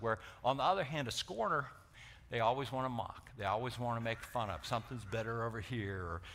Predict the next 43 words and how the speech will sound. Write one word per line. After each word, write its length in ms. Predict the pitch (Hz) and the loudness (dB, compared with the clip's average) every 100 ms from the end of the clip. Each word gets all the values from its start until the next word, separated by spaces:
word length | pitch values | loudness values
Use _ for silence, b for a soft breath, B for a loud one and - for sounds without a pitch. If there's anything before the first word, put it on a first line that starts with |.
| B - | B -6
they 80 | |
wanna 240 | 104 107 107 | -2 -2 -2
disrespect, 800 | 107 110 - 113 - 113 98 104 | -2 -4 -4 -6 2 2 2 -2
or 20 | |
they 160 | 85 101 | -2 -2
wanna 220 | 104 98 | -2 -4
pull 360 | - 135 127 123 - | -4 0 0 -2 -4
people 340 | 127 117 - 104 | -6 -6 -6 -6
down. 460 | 95 101 92 80 85 B B B 98 | -2 -2 -2 -6 -10 B B B -4
And 160 | 95 | 0
that's, 280 | 107 120 - - | 2 2 -2 -4
that's 320 | 104 104 - | -2 -2 -4
what 120 | 110 | -4
a, 120 | 98 92 - | -2 -4 -4
a 60 | 98 | -6
breaker 380 | 95 87 - 95 | -4 -6 -6 -8
does. 380 | 90 87 - - B B B B B B | -6 -8 -10 -14 B B B B B B
Over 140 | 120 131 | 0 0
here 180 | 165 160 | 0 2
we 120 | 160 | 2
have 100 | 156 | 2
a 60 | |
giver. 340 | 135 165 165 - - - - - - B B B B B - | 0 -2 -2 -6 -12 -20 -20 -20 -20 B B B B B -6
Under 240 | 107 117 117 | -4 0 0
a 40 | |
builder, 380 | 110 139 123 87 95 | 2 2 2 -4 -6
it's 80 | |
just 220 | - 113 120 | -6 -4 0
like 220 | 104 90 - B - | 0 0 -10 B -12
they, 160 | 107 95 - | -8 -8 -8
they 100 | 110 | -8
wanna 220 | 110 117 110 | -2 -2 0
give 180 | 113 | -2
whatever 300 | 110 110 120 | -2 -2 -2
they 140 | 120 123 | -4 -6
can 280 | 120 113 90 | -6 -6 -4
when 120 | 95 | -6
they 60 | |
wake 180 | 98 104 | -6 -6
up 80 | 123 | -6
in 100 | 107 | -6
the 60 | 110 | -4
morning. 180 | 104 | -6